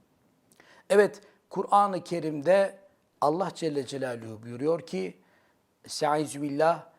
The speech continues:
ve men yettekillâhe yec'al lehu mehreca ve yerzukhu min haysu la yahtesib."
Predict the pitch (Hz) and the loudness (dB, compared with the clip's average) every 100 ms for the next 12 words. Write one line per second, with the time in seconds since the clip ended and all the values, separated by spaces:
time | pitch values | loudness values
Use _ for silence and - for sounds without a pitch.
0 | _ 135 139 160 139 135 127 135 123 127 | _ -8 -2 -2 -2 -4 -6 -8 -8 -10
1 | 117 123 156 135 117 117 113 120 156 131 | -8 -6 -6 -6 -8 -10 -10 -4 -4 -4
2 | 117 135 139 117 123 - 104 101 139 156 | -8 -8 -10 -10 -12 -12 -14 -8 -6 -6
3 | - _ _ _ _ 123 127 135 123 110 | -8 _ _ _ _ -8 -4 -4 -4 -10
4 | 185 - 143 131 117 131 107 - - 214 | -14 -14 -10 -10 -8 -10 -10 -12 -8 -8
5 | - 139 127 110 107 - - - - | -8 -8 -6 -6 -8 -14 -16 -16 -16